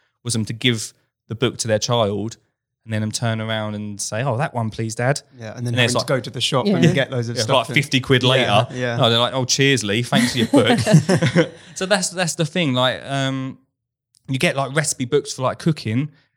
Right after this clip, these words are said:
Speaker 1: and you get that, the massive list of stuff that you're
Speaker 2: Mm-hmm.
Speaker 1: never gonna use again for that one dish. I didn't want something like that. I just wanted
Speaker 3: Yeah.
Speaker 1: something really simple, really easy for people and parents to, to go to, 'cause that's the point of a book. I, I want people to use it. I want people to, to do the ideas.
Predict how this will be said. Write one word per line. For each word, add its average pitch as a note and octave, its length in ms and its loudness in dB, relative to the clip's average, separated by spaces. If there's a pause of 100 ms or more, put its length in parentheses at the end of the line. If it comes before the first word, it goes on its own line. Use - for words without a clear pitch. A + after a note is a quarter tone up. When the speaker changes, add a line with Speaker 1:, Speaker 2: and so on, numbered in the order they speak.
Speaker 1:
and B2+ 100 -2
you B2 80 -2
get A#2+ 240 -4
that, - 440 -6
the A#2+ 100 -6
massive B2+ 480 -2
list B2 280 -2
of A2 80 -6
stuff C3 280 -2
that D3 80 -4
you're A#2 80 4
Speaker 2:
Mm-hmm. B2+ 80 8
Speaker 1:
never B2 180 4
gonna A#2+ 200 -4
use A#2 220 -4
again A#2+ 280 -2
for A#2+ 100 -6
that A2 160 -2
one A#2+ 280 -2
dish. A#2 220 2
I B2 60 0
didn't C3 260 -4
want C3 240 2
something G2 340 -4
like G2+ 140 -4
that. G#2 100 -6
I G#2+ 60 -8
just A2+ 200 -8
wanted A#2+ 340 -2
Speaker 3:
Yeah. F3 60 -6 (300)
Speaker 1:
something A#2 340 -6
really A#2 320 2
simple, G#2+ 380 -6
really G#2+ 280 -8
easy G#2 220 -8
for G2+ 160 -14
people G#2 320 -6
and G2+ 100 -6
parents G#2 300 -4
to, G2+ 260 -6 (320)
to - 80 -8
go C3+ 180 4
to, A2+ 140 -2
'cause - 80 -4
that's G#3 140 -2
the - 80 -14
point G3 260 -2
of G#2+ 80 -4
a G2+ 40 -4
book. G#2 160 -4
I, C3 80 4
I B2+ 120 -2
want C#3+ 260 -6
people A#2+ 240 -2
to A#2+ 140 -10
use C#3+ 240 -2
it. - 60 -8
I G#2+ 40 -10
want A#2+ 220 -8
people A2+ 280 -12
to, G#2 260 -4 (360)
to A2+ 80 -10
do A#2 160 2
the A2 120 0
ideas. G#2+ 500 -2